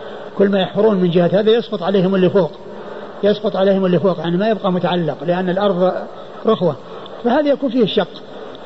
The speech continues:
لأن الشق، يعني، ما يبقى شيء معلق، لأن يأخذون كل ما، كل ما أمامهم. وأما اللحد فإنه يحفر إلى جهة القبلة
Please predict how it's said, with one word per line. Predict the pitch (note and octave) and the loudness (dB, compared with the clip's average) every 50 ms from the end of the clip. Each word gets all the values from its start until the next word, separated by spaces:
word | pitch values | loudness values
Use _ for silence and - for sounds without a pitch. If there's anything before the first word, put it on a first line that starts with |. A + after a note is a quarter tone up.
| - - - - - - - - - - - E3 | -16 -16 -16 -16 -16 -16 -16 -16 -16 -14 -4 0
لأن | E3 F#3 F#3 F#3+ F#3 F3+ F3 F3 E3+ F3+ - - | 2 2 4 4 4 4 4 2 2 0 -2 -2
الشق، | F#3 E3 - - - B3+ - - - - - - - - - - | -2 -2 0 0 0 0 0 -2 -10 -14 -14 -14 -16 -12 -4 -2
يعني، | A#3 B3 B3 B3+ | 0 0 2 2
ما | C4 D4+ C#4 | 2 2 2
يبقى | B3 A3 - G#3 | 2 2 0 0
شيء | - G#3 G#3 G3 | 2 4 2 2
معلق، | F#3 E3+ E3 F#3 E3 D3 C3 - - F3 | 2 0 0 0 -2 -2 -4 -6 -4 -2
لأن | G#3+ A#3 A3+ G#3 G#3 G#3 G3+ G3+ G#3 - - - - - - - - | 0 0 0 0 0 0 0 0 -2 -6 -10 -16 -18 -18 -4 0 2
يأخذون | G#3+ G3+ F#3 - A3 B3 B3 A3+ G#3+ | 2 2 4 4 4 4 4 4 2
كل | F#3+ - A#3+ A#3 A3 | 2 2 2 2 2
ما، | G#3+ G#3 F#3+ F#3 F#3+ G3 - - - - - - - | 0 0 0 0 -2 -4 -8 -12 -16 -16 -8 -2 0
كل | A#3+ B3 A3 | 0 2 2
ما | G#3+ G#3+ G3+ F#3 | 0 0 2 4
أمامهم. | F#3+ F3+ E3 D3+ C#3 B2 A#2 A2+ D#3 | 4 4 4 2 0 -4 -6 -2 0
وأما | G3+ A#3+ C4 A#3+ A3+ | 2 2 2 2 2
اللحد | G#3 G#3 A3+ B3 - B3 B3+ | 2 2 2 2 2 0 0
فإنه | F#3+ G#3+ A#3+ B3 B3+ B3 A#3+ A3+ C4+ | 2 2 0 2 2 2 4 4 4
يحفر | C4 - - A3+ A#3+ C4+ - - - - - - - - - | 2 0 0 -2 -2 -2 -4 -8 -16 -18 -18 -18 -4 0 2
إلى | A3+ A#3+ A#3 | 4 4 4
جهة | F#3+ A3 G#3 G3+ G#3+ | 4 2 2 2 2
القبلة | G#3 G#3 A3+ C4 B3 C4 C#4 C4+ | 2 2 2 2 2 2 0 0